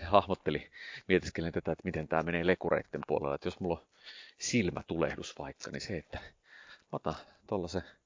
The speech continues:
terveystalon chatin auki ja mä pojotan sillä kameralla mun öökaa ja tota, lähetän kuvan sinne ja blim blim, mulla on resepti tuolla jossain. Noin niinku vaan ajatuksen herättämisenä, että tota,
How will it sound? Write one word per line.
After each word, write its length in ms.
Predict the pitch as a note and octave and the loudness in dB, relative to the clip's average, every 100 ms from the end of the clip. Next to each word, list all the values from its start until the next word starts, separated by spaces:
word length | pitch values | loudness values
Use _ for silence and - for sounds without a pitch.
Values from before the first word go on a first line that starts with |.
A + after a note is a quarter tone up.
| _ - - _ | _ -20 -20 _
terveystalon 560 | A#2 F2 D#2+ - E2 E2 | 4 4 2 0 -2 0
chatin 340 | - - D2 | -4 -2 -2
auki 300 | C#2+ C#2 - | 0 -2 0
ja 100 | - - - _ - - - | -4 -4 -10 _ -20 -20 -8
mä 60 | A2+ | -2
pojotan 380 | F#2 D#2+ - F2 | 2 2 0 -4
sillä 240 | F#2 D#2+ | -2 -2
kameralla 420 | - F2 D#2 D2 | 0 0 2 0
mun 100 | E2+ - | 0 2
öökaa 340 | E2+ - C#2 | 2 2 -2
ja 80 | C2+ - - | -2 -6 -12
tota, 240 | D#2 - - | -8 -6 -4
lähetän 280 | E2+ D2+ D2+ | -4 -2 -4
kuvan 260 | - - D2+ | -4 -4 -4
sinne 280 | - C#2 C#2 | -6 -4 -2
ja 160 | C#2 - - - - | -2 -8 -20 -20 -10
blim 180 | - D#3 | 0 2
blim, 280 | B2+ A#2 A2+ G2 | 4 2 2 -2
mulla 140 | E2+ C#2+ | -2 0
on 60 | |
resepti 380 | - C#2+ - - | -2 -2 -4 -4
tuolla 220 | - - - | -2 -2 -2
jossain. 420 | - - - - _ _ _ - - - - _ _ _ _ _ _ _ - - | -6 -8 -10 -14 _ _ _ -18 -16 -16 -20 _ _ _ _ _ _ _ -20 2
Noin 200 | A2 A2 | 6 6
niinku 280 | G2+ G2+ F#2 | 4 0 2
vaan 240 | G#2 G2+ - - - | 4 4 -2 -8 -2
ajatuksen 460 | F#2+ E2+ E2+ - | 0 0 -4 -4
herättämisenä, 720 | F#2 G#2 F2 - D#2 - D#2+ | 0 2 2 -2 -4 -4 -4
että 220 | E2 - F#2 - - - - - - | -6 -4 -6 -6 -20 -20 -20 -18 -2
tota, 360 | F#2+ - F2 | -2 2 0